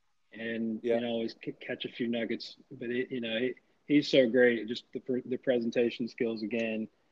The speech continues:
Speaker 1: Um, I went to, uh, Lee, uh,
Speaker 2: Did you do Mark Brody's?
Speaker 1: I did not. No, I, I saw him. You know, I saw him. At, I knew I was gonna see him at Open Forum, which I thought was,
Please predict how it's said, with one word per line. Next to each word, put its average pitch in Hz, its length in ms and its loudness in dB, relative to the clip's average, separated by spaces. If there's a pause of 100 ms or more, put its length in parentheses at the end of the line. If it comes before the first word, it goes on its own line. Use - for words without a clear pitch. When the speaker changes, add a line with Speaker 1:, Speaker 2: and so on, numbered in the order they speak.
(420)
Speaker 1:
Um, 113 560 -6 (340)
I 123 140 -2
went 123 320 -2 (100)
to, 117 720 2 (1160)
uh, 113 640 -4 (180)
Lee, 135 260 4 (260)
uh, 160 120 -4 (100)
Speaker 2:
Did 131 160 -2
you 156 100 8
do - 20 2
Mark 147 280 6
Brody's? 139 320 6
Speaker 1:
I 139 100 10
did 160 260 10
not. 147 480 8
No, 131 340 6
I, 127 260 4
I 135 80 6
saw 170 320 12
him. 151 460 8
You 143 80 2
know, 131 100 8
I 127 40 6
saw 147 240 6
him. 143 80 6
At, 131 160 2
I 131 80 0
knew 147 80 4
I - 20 6
was 147 100 4
gonna 139 120 2
see - 120 0
him 131 80 4
at 123 60 2
Open 123 260 4
Forum, 113 460 0
which 107 240 -6
I 117 80 2
thought 113 220 -2
was, 113 140 -16